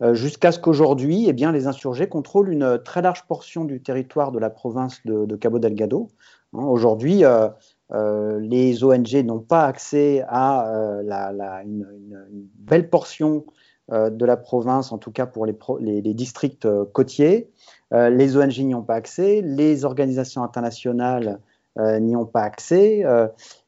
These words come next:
euh, les journalistes n'y ont pas accès, bien sûr, euh, et seuls, euh, s'y déplacent, euh, des, euh, des, des militaires ou des forces spéciales de police,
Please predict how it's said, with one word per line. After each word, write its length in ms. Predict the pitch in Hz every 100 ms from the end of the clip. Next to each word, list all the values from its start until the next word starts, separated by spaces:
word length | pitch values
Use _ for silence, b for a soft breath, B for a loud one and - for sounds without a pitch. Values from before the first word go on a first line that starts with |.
| -
euh, 600 | 104 101 104 101 101 101
les 140 | 104 120
journalistes 540 | 117 117 117 117 -
n'y 120 | 110
ont 60 | 107
pas 140 | 110
accès, 200 | 101 -
bien 180 | 101 101
sûr, 420 | - 151 196 214 - _ _ -
euh, 440 | 104 101 98 98 95
et 120 | 117
seuls, 400 | 113 - 151 147
euh, 200 | 123 113
s'y 260 | 110 - 135
déplacent, 600 | 127 131 135 139 135 -
euh, 240 | 107 104
des, 340 | 104 107 110 110
euh, 180 | 101 95
des, 360 | 104 110 107
des 120 | 104 107
militaires 500 | 110 104 - 156 170
ou 60 |
des 100 | 120
forces 400 | 107 135 - -
spéciales 400 | 104 - 120 120
de 80 | 113
police, 540 | 107 107 120 190 -